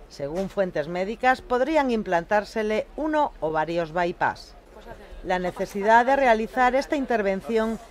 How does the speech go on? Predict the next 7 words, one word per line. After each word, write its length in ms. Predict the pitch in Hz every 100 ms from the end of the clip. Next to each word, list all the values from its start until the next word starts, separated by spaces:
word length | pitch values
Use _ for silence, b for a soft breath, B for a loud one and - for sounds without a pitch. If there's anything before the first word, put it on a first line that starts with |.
| -
se 160 | - 254
detectó 640 | 247 - 233 - 320 285 -
en 160 | 240
la 140 | 240 233
revisión 520 | 240 269 - 349 277
médica 440 | 233 233 262 233
periódica 760 | 202 170 185 202 208 277 285